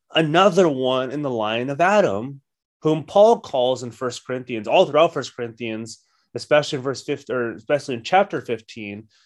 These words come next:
in Romans five, throughout his epistles, in Hebrews and Revelation, calls him the second Adam, calls him the last Adam.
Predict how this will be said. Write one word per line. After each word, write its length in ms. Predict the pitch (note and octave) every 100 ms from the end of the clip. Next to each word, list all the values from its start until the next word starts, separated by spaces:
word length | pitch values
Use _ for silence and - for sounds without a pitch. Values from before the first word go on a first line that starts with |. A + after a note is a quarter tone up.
| _ A#2+
in 80 |
Romans 340 | B2+ D3+ D3+ -
five, 560 | C#3 C3 B2+ B2 A#2+ -
throughout 260 | C3+ D3+
his 120 | D3+ C#3
epistles, 680 | - B2 - A#2+ A#2 A#2
in 100 | G2+
Hebrews 440 | G2+ D3+ C3+ C#3 A#2
and 80 | A2
Revelation, 800 | G#2 A#2 C3+ B2+ B2 A#2+ A#2+ A#2+ _ _ _ _ _ _ _ -
calls 360 | D#3+ E3+ E3
him 220 | D#3+ D3
the 160 | B2+ A2+
second 520 | - - E3+ C3+ G#2+
Adam, 420 | F2+ F#2 D#2 C#2+ G2+ _ _ _
calls 240 | C#3+ C#3+
him 80 | D3
the 100 | D#3
last 400 | F3 G3 G3+ -
Adam. 380 | G2+ F2+ E2